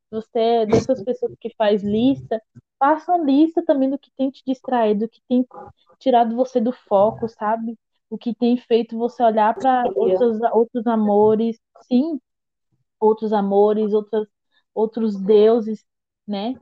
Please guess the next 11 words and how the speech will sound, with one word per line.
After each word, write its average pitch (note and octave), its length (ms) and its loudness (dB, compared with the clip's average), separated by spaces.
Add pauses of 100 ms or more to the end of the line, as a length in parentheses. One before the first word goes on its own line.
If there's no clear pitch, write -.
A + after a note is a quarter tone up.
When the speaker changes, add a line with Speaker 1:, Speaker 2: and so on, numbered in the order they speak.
(380)
Speaker 1:
E, G#3+ 60 -8
e, A3+ 800 -4
e, - 80 -12 (500)
e A#3+ 140 2
algo C4+ 320 4
também C4+ 320 2
que D4 140 -6
é C4 100 2
da B3+ 180 2
gente B3 280 -6
perceber, A#3+ 600 0